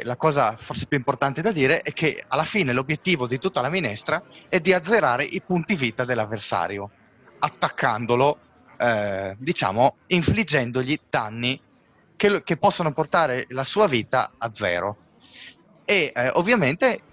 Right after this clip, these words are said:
eh, noi lo faremo attraverso i nostri servitori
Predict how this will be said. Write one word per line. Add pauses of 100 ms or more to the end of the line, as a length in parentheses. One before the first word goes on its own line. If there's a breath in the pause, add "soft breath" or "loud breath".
eh,
noi
lo
faremo
attraverso
i
nostri
servitori